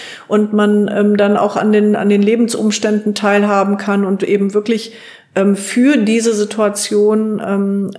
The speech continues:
geeignete, den geeigneten Weg ebnen kann. Und, ähm, das macht auch diese, diesen anstrengenden Beruf, der ist ja auch emotional anstrengend, in den, in der, mm, meisten Zeit gut erträglich. Ähm,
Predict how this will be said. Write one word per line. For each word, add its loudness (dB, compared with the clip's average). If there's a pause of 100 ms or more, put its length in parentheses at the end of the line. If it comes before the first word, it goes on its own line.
(120)
geeignete, -2
den -2
geeigneten -2
Weg -2
ebnen -2
kann. -8 (360)
Und, -2
ähm, -2 (220)
das -4
macht -4
auch 0
diese, -2
diesen -4
anstrengenden -2
Beruf, -2
der -4
ist -6
ja -2
auch -8
emotional -2
anstrengend, -4 (480)
in 0
den, 0
in 0
der, 0
mm, -2
meisten 0
Zeit -2
gut -4
erträglich. -2
Ähm, -4